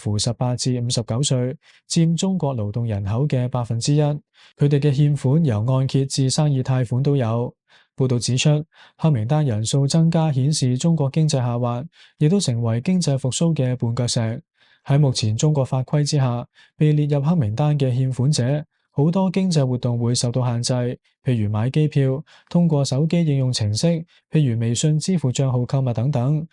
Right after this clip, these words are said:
進一步拖累中國已經因為房地產市場及消費者信心不足而陷入低迷嘅經濟。恒生銀行首席經濟學家王丹表示，違約者急劇增加，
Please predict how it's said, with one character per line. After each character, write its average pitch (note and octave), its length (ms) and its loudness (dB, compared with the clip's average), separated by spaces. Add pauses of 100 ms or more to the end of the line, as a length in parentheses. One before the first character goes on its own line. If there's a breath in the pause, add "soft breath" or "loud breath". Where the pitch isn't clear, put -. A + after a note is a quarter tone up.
(240 loud breath)
進 E3+ 160 2
一 G3 80 2
步 C3+ 180 -2
拖 E3+ 200 2
累 C3 140 2
中 E3 240 2
國 C#3 220 -2
已 B2+ 160 -2
經 D#3+ 180 0
因 D3+ 140 2
為 B2 160 0
房 G#2+ 300 -2
地 B2 160 0
產 C#3 280 0
市 B2 140 0
場 G#2+ 260 -2
及 A#2+ 140 -4
消 - 160 -2
費 D3 160 0
者 E3 140 0
信 D3 180 0
心 D#3+ 220 0
不 E3 100 0
足 D#3+ 320 -4 (320 loud breath)
而 B2 60 0
陷 C3 280 2
入 C#3+ 200 0
低 F3+ 80 -2 (100)
迷 C3 120 0
嘅 A#2 200 -2
經 C3+ 180 0
濟。 A#2+ 400 -2 (520 soft breath)
恒 A2 180 0
生 D3 180 2
銀 G#2+ 160 0
行 G#2+ 160 -2
首 C3+ 200 0
席 C#3+ 120 -2
經 D#3 140 0
濟 C3 180 -2
學 B2 80 -4
家 D3+ 160 0
王 G#2+ 220 -2
丹 D3 180 -2
表 C3 160 -2
示， B2+ 400 -2 (340 soft breath)
違 C3 120 2
約 E3 200 4
者 D#3+ 220 2
急 F#3 180 0
劇 C3+ 140 0
增 E3 220 2
加， E3 320 0